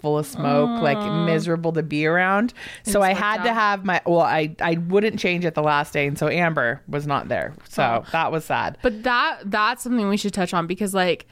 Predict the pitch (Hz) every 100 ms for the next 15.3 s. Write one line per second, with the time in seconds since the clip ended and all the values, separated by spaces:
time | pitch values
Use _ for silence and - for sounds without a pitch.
0 | - - _ 214 220 220 220 180 180 180
1 | 165 151 - - 147 - - 214 240 247
2 | - 208 208 202 - - 175 - 175 175
3 | 170 156 151 - 190 170 190 185 170 180
4 | 170 185 185 156 - 190 175 160 151 151
5 | 127 170 220 - 160 131 - _ 247 269
6 | 262 165 202 190 180 175 180 185 190 190
7 | 202 190 185 180 160 - - 208 220 190
8 | 175 175 175 135 196 160 143 - - _
9 | _ _ - - 220 240 226 240 190 190
10 | 170 - 165 165 - 185 - 196 196 208
11 | 247 262 285 262 220 190 - - 180 147
12 | - - 247 262 269 247 214 214 185 180
13 | - - 165 - 180 180 175 165 160 160
14 | 156 - 185 170 147 147 156 - 151 151
15 | 156 170 -